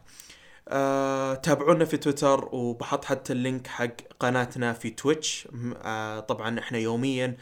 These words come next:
نسوي بث مباشر لأنواع الألعاب، خاصة الحين إحنا قاعد نسوي،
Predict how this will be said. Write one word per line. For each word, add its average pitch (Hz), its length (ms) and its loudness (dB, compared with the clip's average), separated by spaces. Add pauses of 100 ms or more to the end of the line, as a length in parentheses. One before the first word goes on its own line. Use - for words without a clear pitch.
(280)
نسوي 123 360 2
بث 127 280 2
مباشر 120 640 -2
لأنواع 123 560 0
الألعاب، 120 540 2
خاصة 139 300 -2
الحين 127 260 -2
إحنا 127 180 -4
قاعد 117 160 -2
نسوي، 117 540 -2